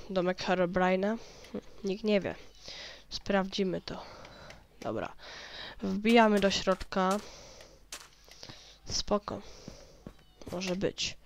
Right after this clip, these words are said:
Ładne jest. Ale rozwalmy tą płytkę niebieską. Skrzynki. Rozwalmy też tą płytkę, bo nie wiadomo, co to jest. Mięso.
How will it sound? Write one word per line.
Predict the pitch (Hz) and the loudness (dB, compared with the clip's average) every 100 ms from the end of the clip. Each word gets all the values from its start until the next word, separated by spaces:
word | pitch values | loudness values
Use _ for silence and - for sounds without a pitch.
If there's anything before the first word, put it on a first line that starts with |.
| - - - | -20 -18 -8
Ładne | - 180 185 180 | -6 -4 -2 0
jest. | 180 180 202 - - - - - - - - - - - - - | 0 0 0 -2 -4 -8 -12 -18 -18 -18 -18 -18 -18 -18 -18 -6
Ale | 196 190 185 208 - - - | 0 4 4 4 -2 -8 -6
rozwalmy | 202 190 190 180 175 180 | -2 0 2 2 2 0
tą | 196 196 | 0 2
płytkę | 202 - 175 | 0 0 0
niebieską. | 160 165 - - 220 247 - 208 - - - - - _ _ _ _ - - - - - _ _ _ _ _ _ - - - - | 0 0 0 0 0 0 0 -2 -2 -18 -20 -20 -20 _ _ _ _ -20 -18 -20 -20 -20 _ _ _ _ _ _ -20 -20 -20 -16
Skrzynki. | - - - 220 185 - 190 - - - _ - - _ _ - - - _ - - - - - - | -14 -6 -2 0 -2 -6 -12 -14 -18 -20 _ -20 -20 _ _ -20 -20 -20 _ -20 -20 -20 -20 -20 -6
Rozwalmy | 202 196 196 190 185 185 | -2 2 2 4 2 0
też | - 185 - | 0 -2 0
tą | - 180 | -2 -6
płytkę, | - 208 - - 214 208 | -2 -4 -4 0 4 4
bo | 196 180 | 4 -2
nie | 180 | 2
wiadomo, | 196 - - | 4 6 6
co | - | 6
to | - 151 | 4 0
jest. | 156 170 - - - - - - - - | 0 0 0 -4 -10 -10 -12 -14 -6 2
Mięso. | 208 202 - 208 202 | 4 4 6 6 6